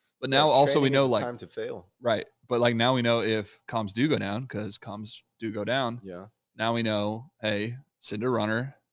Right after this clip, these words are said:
Speaker 1: tell 'em what's going on. We're gonna move slower. We're gonna tighten up. And that's just the way it is. I mean, there's a time when that's just the way it was done.
Speaker 2: Yeah.
Speaker 1: You know, so it
Speaker 2: Yeah,
Speaker 1: doesn't
Speaker 2: man.
Speaker 1: mean the end. <laughs>
Speaker 2: Yeah. And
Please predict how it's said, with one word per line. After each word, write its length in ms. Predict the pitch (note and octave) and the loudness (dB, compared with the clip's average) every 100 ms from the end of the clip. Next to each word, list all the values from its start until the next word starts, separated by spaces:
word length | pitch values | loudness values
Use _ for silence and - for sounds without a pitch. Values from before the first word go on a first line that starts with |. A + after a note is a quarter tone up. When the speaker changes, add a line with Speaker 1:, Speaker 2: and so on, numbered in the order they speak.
| _ | _
Speaker 1:
tell 100 | F#2+ | -10
'em 60 | G#2+ | -8
what's 140 | A#2 | -8
going 220 | - C3 B2 | -6 -4 -2
on. 400 | G#2+ A2 A#2+ C#3 | -2 -4 -6 -10
We're 100 | - | -10
gonna 140 | A2 | -8
move 200 | G#2 A2+ | -4 -6
slower. 380 | - A2+ G#2+ A2+ | -4 -2 0 0
We're 80 | A2+ | -2
gonna 160 | A2 A#2 | -8 -6
tighten 320 | A2+ A#2+ B2+ | -4 -4 -4
up. 280 | A2 A2+ _ _ _ _ _ - | -4 -4 _ _ _ _ _ -14
And 260 | A2+ G2+ | -8 -6
that's 120 | A2+ - | -6 -6
just 140 | G2 | -6
the 60 | G#2+ | -2
way 120 | G2+ | 0
it 60 | |
is. 360 | A#2 G#2 - - - | 0 -2 -6 -14 -12
I 40 | |
mean, 240 | G2+ F#2+ - | -12 -12 -8
there's 160 | G#2+ | -8
a 60 | G#2 | -6
time 300 | - F#2+ G#2 | -6 -6 -6
when 260 | G#2 G2 A2+ _ - | -8 -10 -14 _ -14
that's 160 | G2+ | -12
just 180 | G#2 - | -12 -10
the 60 | G2 | -6
way 100 | G2 | -6
it 40 | |
was 80 | - | -8
done. 340 | - A2+ G2+ - _ | -6 -6 -8 -14 _
Speaker 2:
Yeah. 140 | _ F2+ _ _ | _ -20 _ _
Speaker 1:
You 100 | A2+ | -8
know, 180 | G#2 G#2 | -6 -4
so 400 | - G#2+ F#2+ - _ _ _ _ _ _ _ _ _ _ _ _ _ _ | -4 -4 -4 -8 _ _ _ _ _ _ _ _ _ _ _ _ _ _
it 40 | A#2+ | 6
Speaker 2:
Yeah, 40 | |
Speaker 1:
doesn't 200 | B2+ B2+ | 6 8
Speaker 2:
man. 120 | B2+ | 6
Speaker 1:
mean 20 | B2 | 4
the 60 | |
end. 320 | A#2 A2 G#2 - - | 4 2 -2 -8 -6
<laughs> 260 | - D5 _ _ | -4 -6 _ _
Speaker 2:
Yeah. 240 | G2+ F2+ E2+ _ _ _ _ _ | -14 -12 -12 _ _ _ _ _
And 360 | G2 F#2+ F2+ | -12 -10 -10